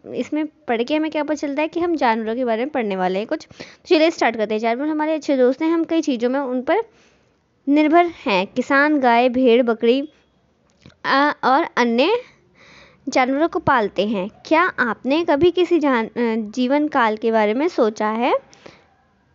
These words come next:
आपको पता है किसी जीव के जन्म से लेकर प्राकृतिक मृत्यु, मृत्यु तक की समय अवधि को औसत जीवन प्रत्याशा मतलब एवरेज लाइफ एक्सपेक्टेंसी कहते हैं।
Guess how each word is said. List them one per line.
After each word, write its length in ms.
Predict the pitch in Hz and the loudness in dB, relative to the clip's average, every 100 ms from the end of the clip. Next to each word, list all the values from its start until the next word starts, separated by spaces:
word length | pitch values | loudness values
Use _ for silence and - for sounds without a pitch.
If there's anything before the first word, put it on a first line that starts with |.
| _ _ _ _ _ _ _ _ _ - | _ _ _ _ _ _ _ _ _ -4
आपको 300 | 247 - 330 | -4 -4 -4
पता 280 | 320 302 330 | -2 -2 0
है 260 | 330 339 370 | 2 2 0
किसी 580 | - 262 - 285 277 359 349 226 - | -2 -4 -2 -4 -4 -8 -14 -20 -12
जीव 320 | - 294 330 320 | -2 0 0 0
के 160 | 285 277 | 0 0
जन्म 400 | 247 226 226 240 _ - | 0 0 -2 -4 _ -20
से 220 | - 262 | -2 2
लेकर 480 | 233 220 190 190 285 | 2 2 0 0 -2
प्राकृतिक 580 | 359 262 247 220 220 254 | 0 -4 -4 -6 -4 -4
मृत्यु, 460 | 226 233 - 330 254 | -2 -4 -2 -4 0
मृत्यु 320 | 240 226 269 | 0 0 0
तक 180 | 247 240 | -2 -4
की 100 | - | -4
समय 340 | 277 285 226 214 | -4 -2 0 -2
अवधि 380 | 196 196 277 440 - - - _ | -4 -2 0 0 -4 -20 -20 _
को 220 | 370 359 - | -6 -6 -4
औसत 440 | - 240 254 349 285 | 0 0 2 -2 -2
जीवन 340 | - 240 247 262 | -4 0 0 0
प्रत्याशा 640 | 220 214 202 226 - 226 | -2 -2 -2 -2 -2 0
मतलब 420 | 226 190 294 330 _ _ - | -2 -2 -2 -2 _ _ -2
एवरेज 560 | 226 220 220 294 339 285 | 0 2 2 2 0 -2
लाइफ 520 | 226 226 202 214 302 - - | -2 0 2 0 -2 -8 -10
एक्सपेक्टेंसी 1080 | 247 - - 247 240 247 - _ - 349 392 - - - _ - | -10 -12 -2 0 0 -2 -8 _ -2 0 0 -4 -20 -20 _ 0
कहते 380 | 220 208 220 | 0 0 -2
हैं। 240 | 208 175 | -4 -6